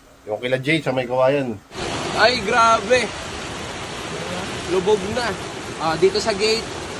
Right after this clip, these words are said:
Speaker 2: hanggang dibdib na.
Speaker 1: Grabe, grabe na yung baha sa kanila, sa Enlec.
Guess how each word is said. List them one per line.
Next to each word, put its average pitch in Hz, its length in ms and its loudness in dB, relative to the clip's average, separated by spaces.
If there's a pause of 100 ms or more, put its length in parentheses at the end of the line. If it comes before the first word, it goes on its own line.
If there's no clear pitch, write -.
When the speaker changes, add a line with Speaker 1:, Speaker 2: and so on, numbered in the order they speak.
(640)
Speaker 2:
hanggang 180 280 2
dibdib 180 380 4
na. 220 140 2 (460)
Speaker 1:
Grabe, 110 340 0
grabe 107 320 4
na 113 120 0
yung 113 80 -2
baha 113 200 4
sa 110 160 -4
kanila, 131 200 2
sa 123 120 -2
Enlec. 135 480 0